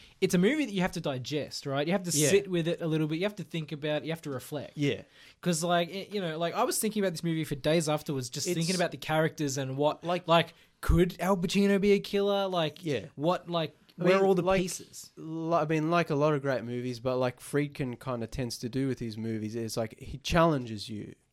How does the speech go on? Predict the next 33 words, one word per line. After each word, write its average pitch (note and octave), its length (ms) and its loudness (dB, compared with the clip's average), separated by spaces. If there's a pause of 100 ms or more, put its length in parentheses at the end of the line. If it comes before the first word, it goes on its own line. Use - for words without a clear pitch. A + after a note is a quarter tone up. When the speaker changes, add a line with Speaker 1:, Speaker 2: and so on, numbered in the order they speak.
Speaker 1:
Yeah. A3 280 4
Speaker 2:
And C3 260 0
he C3+ 220 -2
kind D3+ 320 -2
of, C#3 160 -6 (560)
he F3 120 0
likes G3 200 6
to G#3+ 80 -4
do F#3+ 120 -4
this E3+ 200 -6
with D3 120 -4
his C3 160 -4
actors, C3 600 -2
like, A#2+ 280 -6
where B2+ 220 -4
he A#2+ 300 -6
puts C#3+ 280 -6
them C3+ 140 -4
off B2 240 -6
balance, B2 600 -2 (460)
where, C#3 260 2
like, C3 200 0
they'll D3 180 6
rehearse C#3+ 440 2
a C#3+ 60 -2
scene C3+ 320 -2
over C3+ 240 -2
and C3 80 -2
over C3+ 160 -2
again, B2+ 260 -4
and B2+ 160 -6
then B2+ 140 -4
he'll B2+ 300 -6